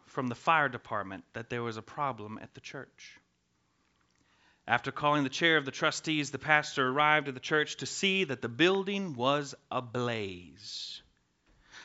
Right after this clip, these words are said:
The firemen had been there for a while already, and they had, were doing their best to douse the flames in an attempt to save some portion of the sanctuary.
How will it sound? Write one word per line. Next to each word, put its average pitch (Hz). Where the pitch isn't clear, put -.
The 117
firemen 127
had 113
been 127
there 110
for 104
a 104
while 113
already, 107
and 127
they 143
had, 123
were 117
doing 156
their 135
best 151
to 135
douse 165
the 143
flames 151
in 190
an 139
attempt 214
to 170
save 180
some 220
portion 165
of 120
the 117
sanctuary. 101